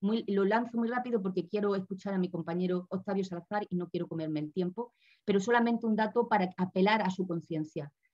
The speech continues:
Las personas, los seres humanos, conformamos nuestra personalidad de cero a tres años.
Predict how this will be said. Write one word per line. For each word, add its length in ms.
Las 240
personas, 480
los 160
seres 260
humanos, 380
conformamos 580
nuestra 380
personalidad 640
de 160
cero 380
a 140
tres 300
años. 260